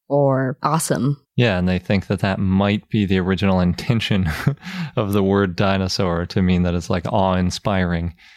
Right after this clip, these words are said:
Speaker 2: But I'm not sure exactly when the Mandarin word came about, but it could be that it's just sort of a literal translation of dinosaur.
Speaker 1: Yeah.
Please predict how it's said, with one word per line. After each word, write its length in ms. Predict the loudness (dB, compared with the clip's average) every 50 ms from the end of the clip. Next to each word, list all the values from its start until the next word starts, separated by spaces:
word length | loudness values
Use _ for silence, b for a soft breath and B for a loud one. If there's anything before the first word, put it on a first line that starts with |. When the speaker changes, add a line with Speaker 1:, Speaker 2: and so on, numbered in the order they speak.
| b b b b _ _ -6
Speaker 2:
But 300 | -4 -2 -2 -4 -6 -10 _ _ -4
I'm 100 | -2 0
not 140 | 0 0 0
sure 180 | 0 0 0 0
exactly 600 | 0 0 -2 -2 -2 -2 -2 -2 -2 0 0 0
when 520 | 0 0 0 2 2 2 2 2 0 -4 -8 _ 0
the 60 | 2
Mandarin 460 | 2 4 4 2 2 2 2 0 2
word 200 | 2 0 -2 -2
came 220 | -2 -2 0 0 0
about, 500 | 0 0 -2 -2 -4 -6 -8 -10 -18 -20 b b b b b b b b b _ _ -6
but 280 | -4 -2 -2 -4 -6 -8 _ _ _ _ -4
it 140 | -4 -4 -4
could 200 | -4 -4 -2 -2
be 120 | -2 0
that 140 | 0 0 0
it's 140 | 0 -2 -2
just 220 | -2 -2 -2 -2
sort 180 | -2 0 0 0
of 120 | 0 0
a 60 | 0
literal 460 | 0 2 2 0 0 0 2 0 0
translation 960 | 0 -2 0 0 0 0 0 0 0 0 0 0 -2 -2 0 0 0 0 0 -2 B B B B B
of 140 | -4 -4 -2
dinosaur. 720 | -2 -4 -2 -2 -4 -4 -6 -6 -6 -4 -4 -6 -6 -8 _ _ -2
Speaker 1:
Yeah. 300 | 0 0 0 0 -2 -4